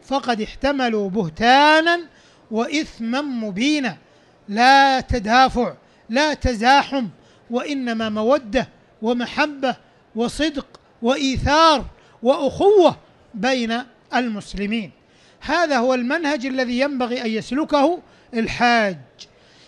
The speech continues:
كذلك أيها الإخوة ينبغي على الحاج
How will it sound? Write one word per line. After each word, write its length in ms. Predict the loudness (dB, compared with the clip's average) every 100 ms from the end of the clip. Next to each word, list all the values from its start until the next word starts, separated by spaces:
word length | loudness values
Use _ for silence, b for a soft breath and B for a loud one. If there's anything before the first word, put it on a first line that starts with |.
| b
كذلك 560 | 2 4 2 2 0 -4
أيها 300 | -4 -4 -4
الإخوة 420 | -6 -8 -4 -2
ينبغي 500 | -2 -2 -4 -6 -4
على 220 | -4 -4
الحاج 480 | -6 -2 0 2 0